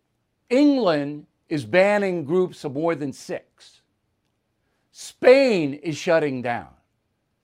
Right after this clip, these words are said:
Again, how could they have avoided this?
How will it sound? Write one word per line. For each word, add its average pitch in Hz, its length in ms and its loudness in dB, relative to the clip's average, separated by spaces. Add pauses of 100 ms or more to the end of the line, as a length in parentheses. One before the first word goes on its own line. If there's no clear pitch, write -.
(220)
Again, 285 380 4 (1700)
how 294 180 6
could 294 180 0
they 269 160 8
have 254 160 2
avoided 262 480 4
this? - 460 -16